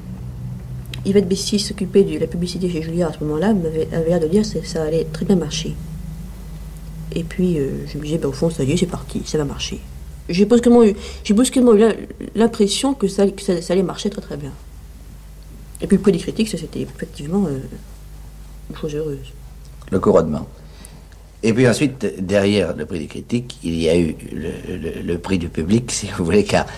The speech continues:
Speaker 2: en fait, vous avez obtenu, je crois, à l'heure actuelle, euh, quatre cent mille ou cinq cent mille suffrages, c'est-à-dire cinq cent mille lecteurs qui ont acheté votre livre, c'est ça ?
Speaker 1: Pour Bonjour Tristesse, oui.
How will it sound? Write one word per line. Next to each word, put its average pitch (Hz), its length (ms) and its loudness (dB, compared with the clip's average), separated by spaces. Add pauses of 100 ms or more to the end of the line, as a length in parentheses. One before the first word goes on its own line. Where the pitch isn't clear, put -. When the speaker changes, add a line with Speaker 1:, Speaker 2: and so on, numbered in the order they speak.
(140)
Speaker 2:
en 85 140 0
fait, - 440 0 (140)
vous 80 240 -2
avez 82 220 0
obtenu, 76 640 -2
je - 80 -8
crois, 92 300 4
à 71 100 -2
l'heure 71 120 -4
actuelle, 82 540 0
euh, 64 280 -2 (480)
quatre - 180 -4
cent 127 240 2
mille 131 200 0
ou 110 60 0
cinq 117 160 0
cent 117 220 0
mille 131 180 0
suffrages, - 800 -4
c'est-à-dire 80 460 -2
cinq 107 180 4
cent - 160 2
mille 95 280 2
lecteurs 98 540 0
qui 78 120 -6
ont 73 100 -6
acheté - 320 0
votre 87 240 -4
livre, 104 160 -2
c'est - 140 -6
ça ? 135 200 0
Speaker 1:
Pour 214 220 -2
Bonjour 226 220 2
Tristesse, 226 540 -4
oui. 170 120 -8